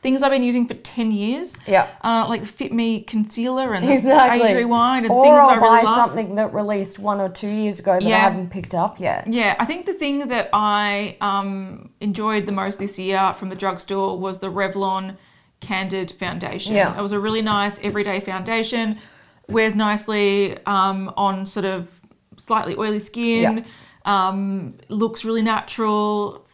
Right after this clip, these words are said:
Speaker 1: feels really nice. Um, yeah, it's a really beautiful foundation. So that's probably my favourite thing I
Speaker 2: Yeah.
Speaker 1: tried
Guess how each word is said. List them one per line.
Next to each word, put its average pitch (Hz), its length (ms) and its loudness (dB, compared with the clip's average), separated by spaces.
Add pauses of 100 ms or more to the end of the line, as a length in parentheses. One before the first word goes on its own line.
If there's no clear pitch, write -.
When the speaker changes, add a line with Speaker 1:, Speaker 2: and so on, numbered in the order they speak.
Speaker 1:
feels 214 300 0
really 208 180 0
nice. 202 880 -2
Um, 190 480 -4
yeah, 202 240 -2
it's 202 100 -8
a 202 40 -6
really 196 200 -2
beautiful 190 320 -4
foundation. 190 680 -6
So 185 440 -4 (440)
that's 220 180 -6
probably 208 180 -2
my 185 120 -4
favourite - 380 -8
thing 185 160 -8
I 180 120 -8
Speaker 2:
Yeah. 180 340 4
Speaker 1:
tried 170 60 -6